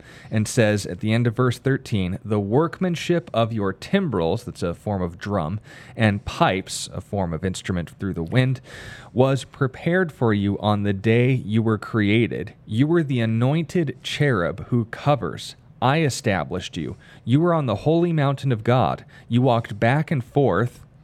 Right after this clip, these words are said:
that's familiar, "in the midst of fiery stones. You were perfect in your ways from the day you were created until iniquity was found in you." Now, when we get into verse sixteen, it goes on to note things that very much applied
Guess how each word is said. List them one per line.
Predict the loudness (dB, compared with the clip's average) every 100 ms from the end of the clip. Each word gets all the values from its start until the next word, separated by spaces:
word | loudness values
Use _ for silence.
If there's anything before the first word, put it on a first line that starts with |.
| -10
that's | -8 -6
familiar, | -6 -6 -4 -4 -4 -6 -16 -2
"in | 2
the | 4
midst | 4 2 0 -6 -2
of | -2
fiery | 0 2 4 4 2
stones. | 0 -2 0 0 -2 -8 -12 -6
You | 0
were | 0 0
perfect | -4 -2 -2 0 -2 -2
in | 0 2
your | 2
ways | 4 4 2 -2 -10 -14 -20 -10
from | -2 0
the |
day | 2 4 4
you | 4 2
were | 0
created | -2 0 0 0 -2 -6 -6
until | -6 -4 -2 0 2 2 -2 -8 -8
iniquity | 0 0 2 0 0
was | 0 -2
found | 0 0 0 0
in | -4
you." | -6 -10 -16 -20 -20 -6 0
Now, | 2
when | 2 0
we | 0
get | 2 0 2
into | 0 0 0 2 2
verse | 2 0 0
sixteen, | -2 -4 -4 -8 0 2 2 0
it | -4 0
goes | 0 2
on | 2 0
to | 0
note | 0 0 0
things | 0 0 0
that | -2 -2 -4
very | -2 2 2 2
much | 0 0 -2
applied | -8 -4 -2 -2 -4